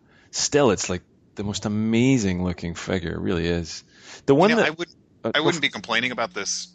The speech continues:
Speaker 2: ceremonial metal Han Solo that's coming out right now.
Speaker 1: Exactly.
Speaker 2: If it, you know, if the
Speaker 1: I know.
Speaker 2: sleeves were rolled up and the shirt was still unbuttoned, if it came with this head sculpt, I wouldn't care. I'd, you know, I'd go pick it up.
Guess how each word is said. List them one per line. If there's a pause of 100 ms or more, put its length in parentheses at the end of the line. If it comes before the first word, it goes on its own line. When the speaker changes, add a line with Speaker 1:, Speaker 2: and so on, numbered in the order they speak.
(300)
Speaker 2:
ceremonial
metal
Han
Solo
that's
coming
out
right
now.
Speaker 1:
Exactly.
Speaker 2:
If
it,
you
know,
if
the
Speaker 1:
I
know.
Speaker 2:
sleeves
were
rolled
up
and
the
shirt
was
still
unbuttoned,
if
it
came
with
this
head
sculpt, (360)
I
wouldn't
care.
I'd, (160)
you
know,
I'd
go
pick
it
up.